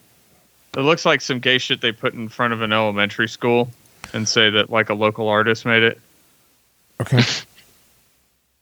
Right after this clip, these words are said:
Speaker 3: Anyways.
Speaker 2: Sure.
Speaker 3: Yeah. Fake country. Uh, guy contacts a fake country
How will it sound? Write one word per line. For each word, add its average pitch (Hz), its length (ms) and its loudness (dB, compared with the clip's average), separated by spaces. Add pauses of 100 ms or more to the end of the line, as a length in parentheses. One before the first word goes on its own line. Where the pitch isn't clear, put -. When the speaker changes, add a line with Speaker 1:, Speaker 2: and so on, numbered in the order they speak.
(1080)
Speaker 3:
Anyways. 95 680 -4 (100)
Speaker 2:
Sure. 92 320 0 (140)
Speaker 3:
Yeah. 95 200 0 (420)
Fake 135 200 -4
country. 120 460 -4 (500)
Uh, 98 340 -6 (140)
guy 107 300 0
contacts 120 540 -4
a 104 40 -12
fake - 240 -4
country 92 520 -4